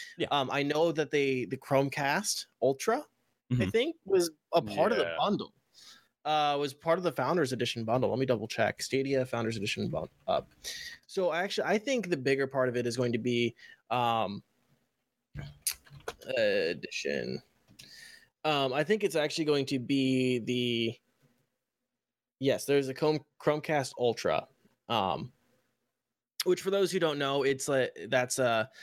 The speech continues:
Speaker 2: little, uh, H D M I device that you plug into the back of your T V,
Speaker 1: Mm-hmm.
Speaker 2: um, and you can stream, uh, like, Netflix and Hulu to your, from your phone to the Chrome, to the Chromecast, I believe.
Speaker 1: Yeah.
Speaker 2: Um,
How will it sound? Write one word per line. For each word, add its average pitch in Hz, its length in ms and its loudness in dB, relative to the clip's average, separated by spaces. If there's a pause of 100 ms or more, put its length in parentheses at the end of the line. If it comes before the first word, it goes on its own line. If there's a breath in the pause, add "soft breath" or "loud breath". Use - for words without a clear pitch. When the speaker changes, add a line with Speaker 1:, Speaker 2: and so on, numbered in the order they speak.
(260 loud breath)
Speaker 2:
little, 139 500 2
uh, 120 100 0
H 131 280 -2
D 147 80 4
M 127 120 4
I 120 100 0
device 131 420 2
that 113 140 -2
you 117 100 -4
plug 120 260 0
into 120 160 0
the 110 60 -4
back 107 240 -2
of 123 40 -4
your 113 140 2
T 110 220 -4
V, 120 340 0 (400 soft breath)
Speaker 1:
Mm-hmm. 139 120 2
Speaker 2:
um, 101 600 -4 (200)
and 127 140 2
you 120 60 0
can 117 280 0
stream, 117 880 -2 (1080)
uh, 90 480 2 (380)
like, 98 180 0
Netflix 120 560 -2
and 110 100 -4
Hulu 120 300 2
to - 140 -2
your, 110 160 2 (160)
from 135 240 2
your 120 100 2
phone 120 360 -2
to 135 120 0
the 120 80 2
Chrome, 113 300 2 (180)
to - 140 -12
the 104 420 2
Chromecast, 120 480 -2
I 131 60 4
believe. 123 340 0 (320 loud breath)
Speaker 1:
Yeah. 104 200 2 (120)
Speaker 2:
Um, 117 560 0